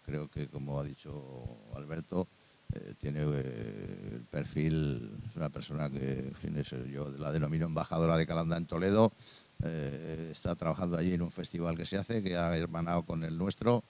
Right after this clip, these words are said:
con el Buñuel Calanda. Este año se va a dar un premio por primera vez que va, se llama Orden de Toledo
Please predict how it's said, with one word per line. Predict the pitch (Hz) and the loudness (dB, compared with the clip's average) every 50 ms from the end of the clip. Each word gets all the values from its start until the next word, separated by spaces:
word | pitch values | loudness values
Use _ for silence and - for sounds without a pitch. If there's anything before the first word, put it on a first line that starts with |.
| - - - - - - - - - | -14 -20 -20 -20 -8 -6 -6 -6 -6
con | - 85 85 | -6 -6 -4
el | 85 | -4
Buñuel | 85 85 87 85 85 82 - | -2 -2 0 0 0 -2 -2
Calanda. | 82 85 95 98 101 107 113 110 110 104 98 92 | 0 0 2 2 4 4 6 6 6 6 4 0
Este | 85 - - 95 | -2 -4 -2 0
año | 92 92 92 90 90 90 90 87 | 2 4 4 4 4 4 4 2
se | - 87 | 2 2
va | 85 87 | 2 2
a | 87 | 2
dar | 87 90 90 | 2 2 0
un | 87 85 | 0 2
premio | 80 90 95 95 90 85 | 2 2 4 2 2 2
por | 82 87 80 | 0 -4 -4
primera | 87 87 87 87 92 | -4 -4 -2 0 2
vez | 95 90 - | 0 0 0
que | - 85 | -2 -4
va, | 85 85 | -4 -4
se | - - 82 | -4 -4 -4
llama | 82 82 85 85 85 85 | -4 -2 -2 -2 -2 -2
Orden | 87 87 85 85 87 87 | -2 -2 -2 -2 -2 -2
de | 87 80 | -2 -2
Toledo | - 85 98 101 92 92 80 | 0 0 2 2 2 2 0